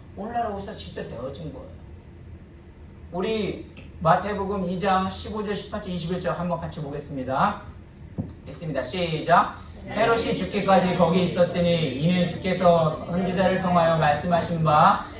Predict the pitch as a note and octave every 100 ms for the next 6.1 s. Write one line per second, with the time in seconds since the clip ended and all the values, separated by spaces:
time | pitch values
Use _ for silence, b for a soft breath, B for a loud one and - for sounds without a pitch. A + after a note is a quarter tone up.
0 | - E3 F#3+ G3 F#3+ E3+ E3+ D#3 E3 D#3+
1 | D#3 E3+ E3+ E3 D#3 D#3+ E3 - D#3+ D#3
2 | E3+ A3 A3+ E3+ D#3 E3+ E3+ D#3+ E3+ D#3
3 | D3 D3 - D#3+ D#3 D3+ - B B B
4 | A3+ A#3 F4 A#3+ C4 - - - E3+ F3+
5 | E3+ F#3+ F#3 E3+ F3 F3 F#3 F3+ A#3+ -